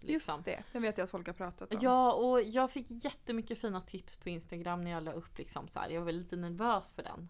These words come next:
Speaker 2: Mm.
Speaker 1: Så här, för att det är ju
Speaker 2: Man plockar upp runt hela
Speaker 1: runt hela
Speaker 2: sjalen.
Speaker 1: sjalen.
Speaker 2: Mm.
Speaker 1: Eh, men då fick jag jättebra tips på hur folk hade gjort. Eh, att jag skulle ta en större sticka så att
Speaker 3: Just
Speaker 1: den blir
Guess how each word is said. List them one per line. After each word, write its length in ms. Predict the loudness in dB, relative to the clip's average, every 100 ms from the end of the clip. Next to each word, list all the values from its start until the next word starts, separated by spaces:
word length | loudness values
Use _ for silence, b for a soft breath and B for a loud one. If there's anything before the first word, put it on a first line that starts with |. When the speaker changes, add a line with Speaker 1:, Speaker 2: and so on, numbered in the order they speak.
| 0
Speaker 2:
Mm. 200 | 2 2 B B B -20
Speaker 1:
Så 120 | -10
här, 100 | -8
för 200 | -8 -8
att 160 | -8 -4
det 80 | -4
är 40 |
ju 340 | -2 0 0 -2 b b b b -20 -20 -6
Speaker 2:
Man 140 | -2 2
plockar 260 | 2 4
upp 160 | 4 4
runt 180 | 0 0
hela 720 | 0 4 4 6 6 8 8
Speaker 1:
runt 300 | 8 6 2
hela 260 | -4 0 2
Speaker 2:
sjalen. 260 | 0 0
Speaker 1:
sjalen. 560 | 2 2 2 0 0 -2
Speaker 2:
Mm. 180 | -6 -8 -8 -6 -6
Speaker 1:
Eh, 60 | -6
men 140 | -4
då 80 | -2
fick 200 | -2 -4
jag 80 | -4
jättebra 440 | -4 -6 -4 -2
tips 420 | -2 -6 -12 -12 -8
på 100 | -6
hur 60 |
folk 320 | -4 -6 -4 -6
hade 180 | -8
gjort. 720 | -4 -2 -2 -4 -16 -14 -14 B B B B -6
Eh, 240 | -2 -2
att 80 | -2
jag 100 | -4
skulle 180 | -4 -4
ta 140 | -2
en 120 | -2 -2
större 300 | -4 -4 -4
sticka 840 | -10 -10 -10 -10 -18 -4 2 2
så 140 | 0
att 40 | -4
Speaker 3:
Just 120 | -2
Speaker 1:
den 60 |
blir 100 | 0